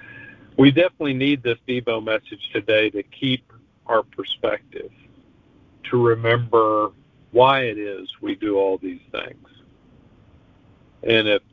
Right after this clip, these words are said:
God can help us keep our perspective, then we can probably find joy in just about all of these things. You know, our parental duties, our work duties,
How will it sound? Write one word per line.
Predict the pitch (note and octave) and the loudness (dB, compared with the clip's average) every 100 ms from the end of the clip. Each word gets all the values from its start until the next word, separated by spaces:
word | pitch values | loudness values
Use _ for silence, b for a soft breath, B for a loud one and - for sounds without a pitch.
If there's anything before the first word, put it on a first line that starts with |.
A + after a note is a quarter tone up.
| _ _ | _ _
God | A#2 A#2 A#2+ A#2 | 0 0 0 -4
can | A2+ - | -12 -8
help | B2 A#2 - | -2 -2 0
us | A2 G#2 - - | 0 0 -4 -12
keep | - A#2+ - | -8 -6 -2
our | A2 | -2
perspective, | - - G2 - A#2 A2 _ - E2 _ _ _ _ _ B B _ - | -2 -8 -14 -2 -2 -2 _ -12 -12 _ _ _ _ _ B B _ 0
then | A2+ A#2 A2+ A2 G#2+ _ _ _ _ _ _ | 2 2 -2 -8 -16 _ _ _ _ _ _
we | A2+ C#3+ | -2 -2
can | - F3+ D3 | -2 -8 -4
probably | - C3+ D3+ C#3+ C3 B2 - | 2 2 2 -2 -2 -2 -2
find | B2 B2+ B2 | -2 -2 -4
joy | A2+ B2+ D3 B2 A#2+ B2 _ _ | -2 0 2 2 -2 -8 _ _
in | B2 B2+ B2 | -2 -2 -2
just | A#2+ C#3+ - | -4 -6 -6
about | A#2+ C3 C#3 | 0 2 4
all | C3 D3+ | 2 0
of | A2+ | -4
these | F#2+ F2+ _ | -6 -12 _
things. | F2+ - _ _ _ _ _ _ _ _ _ _ _ | -20 -20 _ _ _ _ _ _ _ _ _ _ _
You | - | -14
know, | - G2+ A#2 | -12 -10 -8
our | G2 | -8
parental | F#2 - A#2 A#2 A#2 | -8 -6 -2 0 0
duties, | A2 A#2 B2 C#3 D3+ A#2 | 2 2 4 2 -2 -4
our | G2 | -4
work | G2+ B2 C#3 | 0 0 0
duties, | A#2 B2+ C3+ D#3 | 0 0 2 -2